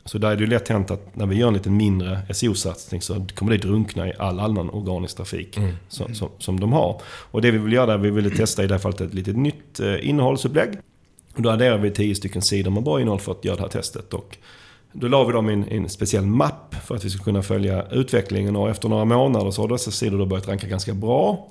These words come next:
Speaker 1: Och vi kunde konstatera ungefär grovt räknat att på, på årsbasis kommer de här s-, tio sidorna driva tjugofemtusen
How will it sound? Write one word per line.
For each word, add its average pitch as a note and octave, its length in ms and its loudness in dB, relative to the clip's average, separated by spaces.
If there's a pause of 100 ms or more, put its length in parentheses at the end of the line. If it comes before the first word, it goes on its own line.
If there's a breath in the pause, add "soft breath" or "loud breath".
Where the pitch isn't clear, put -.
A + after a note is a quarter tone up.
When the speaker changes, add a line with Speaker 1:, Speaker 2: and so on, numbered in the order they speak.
Speaker 1:
Och A2 260 -2
vi G2+ 60 -2
kunde G#2 180 0
konstatera G2 480 0
ungefär F#2+ 580 -2
grovt G2 280 0
räknat F#2+ 440 -4
att F#2+ 220 -8
på, G2+ 140 -2
på - 120 -2
årsbasis G#2 600 0
kommer G2+ 180 -4
de G2+ 80 2
här F#2+ 140 0
s-, - 340 -14 (100)
tio A#2 220 4
sidorna G2 380 0 (300 loud breath)
driva G2+ 380 2
tjugofemtusen F2+ 1080 -2